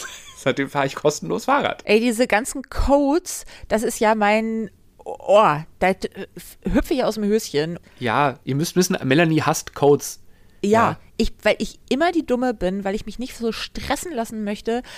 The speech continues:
Speaker 2: ständig irgendwelchen Codes hinterher zu jagen, habe aber das ganze Gefühl, um mich rum, die ganze Welt kriegt alles umsonst,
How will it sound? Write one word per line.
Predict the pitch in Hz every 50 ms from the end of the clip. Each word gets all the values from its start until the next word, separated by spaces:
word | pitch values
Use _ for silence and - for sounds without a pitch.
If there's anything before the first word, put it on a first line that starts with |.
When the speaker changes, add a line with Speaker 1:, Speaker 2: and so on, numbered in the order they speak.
| - -
Speaker 2:
ständig | - - - 233 254 269
irgendwelchen | - 202 226 214 214 202 - 214
Codes | - - - 262 370 - -
hinterher | 208 175 190 180 170 175 175 175
zu | - - 180
jagen, | 170 165 147 151 175 202 254 - - - -
habe | 233 247 -
aber | - 247 254
das | 254 254 -
ganze | - 233 220 - - 196
Gefühl, | 214 196 - - - 339 370 339 339 - - -
um | - -
mich | 220 202 -
rum, | - 240 277
die | 277 226
ganze | 226 240 - 240
Welt | 202 220 254 -
kriegt | - 240 - - _ -
alles | 208 254 294 - -
umsonst, | - 269 247 208 190 190 214 254 - - -